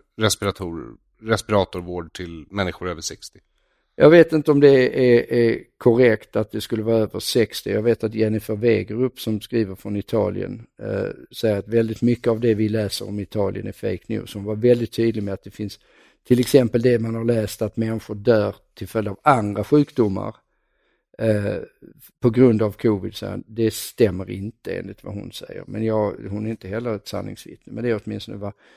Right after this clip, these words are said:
Speaker 2: hon som ändå är Italien-korrespondent och har ju bott där länge säger. Eh,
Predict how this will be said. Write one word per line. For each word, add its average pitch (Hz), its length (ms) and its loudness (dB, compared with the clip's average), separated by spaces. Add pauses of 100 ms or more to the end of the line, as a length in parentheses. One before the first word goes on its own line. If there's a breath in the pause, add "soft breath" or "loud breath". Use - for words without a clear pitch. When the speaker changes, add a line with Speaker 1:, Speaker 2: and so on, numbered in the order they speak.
(200 soft breath)
Speaker 2:
hon 110 160 -4
som 107 180 -6
ändå 101 320 -4
är 98 300 -6 (220)
Italien-korrespondent 101 2000 -4
och 92 80 -6
har 104 100 -6
ju 101 140 -8 (260)
bott 107 340 -10
där 101 140 -6
länge 101 360 -6
säger. 104 460 -2 (580 soft breath)
Eh, 120 240 6